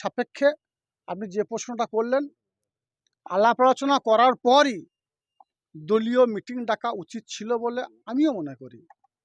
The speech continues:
হয়তো এই যে বিষয়টা আছে ভোটাধিকার প্রয়োগের বিষয় বা ভোটার কার্ড, এপিক কার্ডের বিষয়, এটা এসেনশিয়াল বিষয় ছিল, সেই জন্য হয়তো মিটিংটা ডেকেছেন। কিন্তু তবুও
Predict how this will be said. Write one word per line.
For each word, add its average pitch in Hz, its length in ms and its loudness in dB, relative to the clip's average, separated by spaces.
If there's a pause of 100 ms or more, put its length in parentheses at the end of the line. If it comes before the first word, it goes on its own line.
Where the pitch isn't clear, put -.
(300)
হয়তো 254 460 2 (1120)
এই 254 200 4 (460)
যে 190 240 0 (140)
বিষয়টা 285 420 2
আছে 247 160 -8 (120)
ভোটাধিকার 220 500 -4 (100)
প্রয়োগের 196 400 -6
বিষয় 175 320 -12
বা 196 120 -6
ভোটার 202 260 -4
কার্ড, 185 160 -10
এপিক 196 260 -8
কার্ডের 190 300 -8
বিষয়, 240 220 -14 (380)
এটা 285 140 -4 (100)
এসেনশিয়াল 294 540 -2
বিষয় 277 300 -8
ছিল, 247 140 -8 (680)
সেই 254 320 -2
জন্য 277 200 0 (120)
হয়তো 247 300 2 (600)
মিটিংটা 233 460 -2
ডেকেছেন। 247 380 -4 (520)
কিন্তু 247 260 -12
তবুও 277 260 2